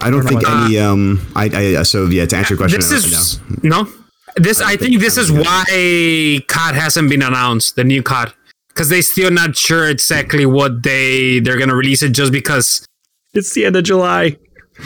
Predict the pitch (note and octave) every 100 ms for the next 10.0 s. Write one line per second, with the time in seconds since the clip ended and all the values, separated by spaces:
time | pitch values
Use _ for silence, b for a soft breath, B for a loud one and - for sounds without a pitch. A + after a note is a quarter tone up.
0 | G#2 C#3 D#3+ D#3 A#2 - D#3 D3 C3+ B2
1 | B2+ A#2 A2+ - - - _ - - -
2 | - A2 B2+ A2+ G#2+ G2+ A#2 A2 A2 G#2
3 | G2+ G2+ F2 F#2 - C3 F2+ D#2+ E2+ F2+
4 | G3 A#3+ E4 C#4 C4 - - - A3+ F#3+
5 | G#3+ F#3 E3+ D3+ D3+ G3+ A#3+ - - _
6 | - E2+ F#2+ G2+ - F#3 G#3 G3+ F#3 -
7 | F#3 F#3 A3 F#3+ - F#3+ F3+ F3+ F3 D#3+
8 | E3 F3 G#3 F#3 E3+ D#3 C3+ - E3+ E3+
9 | E3 - C#3+ - D3+ E3+ E3+ E3+ E3+ -